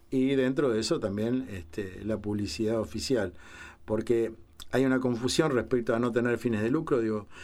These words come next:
eh, los, perfectamente los, los integrantes de una radio comunitaria pueden tener sueldo, pueden vivir de eso. Es una tarea cotidiana como la que hacemos nosotros acá. Este, entonces, lo que se trata es que no sea con fines de lucro,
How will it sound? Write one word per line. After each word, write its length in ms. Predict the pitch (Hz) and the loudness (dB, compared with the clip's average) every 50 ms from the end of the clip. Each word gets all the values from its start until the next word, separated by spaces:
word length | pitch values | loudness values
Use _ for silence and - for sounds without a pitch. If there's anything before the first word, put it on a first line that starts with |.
| - - - - - | -16 -16 -16 -16 -10
eh, 640 | - 107 107 104 107 104 101 101 101 101 95 101 104 104 | -4 -2 0 0 0 0 0 -2 -2 -4 -6 -6 -6 -4
los, 340 | 101 104 104 98 - - - | -2 -2 0 -2 -2 -6 -8
perfectamente 720 | - - 101 - - 135 - - 117 117 127 135 131 131 113 | -4 -6 -6 -2 -2 -4 0 0 2 2 2 2 2 2 2
los, 320 | 104 104 95 90 87 - - - - | 2 0 -2 -4 -8 -12 -20 -10 -6
los 260 | 107 107 104 - - | -4 -2 -2 -2 -2
integrantes 380 | 113 104 - 127 120 131 139 131 | -4 0 2 4 4 4 2 2
de 40 | 135 | 0
una 160 | 123 113 113 | 0 2 2
radio 160 | 123 123 123 | 2 2 2
comunitaria 480 | 120 117 113 113 110 117 185 220 185 - | 2 2 2 2 4 4 4 4 4 2
pueden 180 | 120 113 110 | 2 0 2
tener 220 | 107 107 110 117 101 | 2 2 2 2 2
sueldo, 400 | - - 214 226 185 120 110 104 | 4 4 4 6 4 2 0 -2
pueden 260 | - - 127 123 120 | 0 -2 0 2 2
vivir 260 | 123 117 123 127 120 | 2 2 2 2 2
de 140 | 110 123 143 | 2 2 2
eso. 260 | 120 - - 104 90 - - - - - - - | 2 0 -2 -2 -4 -6 -10 -14 -16 -18 -16 -10
Es 100 | - - | -4 0
una 160 | 139 131 123 110 | 2 2 2 4
tarea 240 | 117 113 131 131 | 4 4 4 4
cotidiana 560 | 113 117 104 - 110 95 - 175 170 151 123 110 | 2 2 2 2 2 2 4 4 4 4 2 2
como 140 | 104 107 | 2 2
la 100 | 110 104 | 2 2
que 60 | 101 107 | 2 0
hacemos 280 | 101 - 131 123 117 | 2 2 2 2 2
nosotros 360 | 113 107 104 120 113 117 113 | 2 2 2 2 2 2 2
acá. 240 | 120 165 185 170 - - - - - - - - - - | 2 4 2 2 0 -4 -10 -14 -14 -14 -14 -16 -4 0
Este, 680 | 117 117 113 110 - - 113 110 107 107 101 101 107 117 | 2 2 2 0 0 0 0 2 2 0 -2 -2 -2 -2
entonces, 420 | 110 107 143 135 131 - 156 123 | 0 2 2 2 4 4 4 4
lo 160 | 123 131 123 | 4 2 2
que 140 | - 135 120 | 2 0 2
se 120 | 117 147 | 2 2
trata 300 | 143 - 156 - 165 202 | 2 2 2 2 4 2
es 80 | 190 - | 2 2
que 100 | 131 120 | 2 2
no 140 | 120 127 131 | 2 2 2
sea 240 | 131 - 156 156 151 | 4 4 4 4 4
con 160 | 151 135 127 | 2 2 2
fines 200 | 135 139 156 160 | 2 2 2 2
de 60 | 151 | 2
lucro, 380 | 147 147 139 - 180 196 202 | 2 2 4 4 4 4 4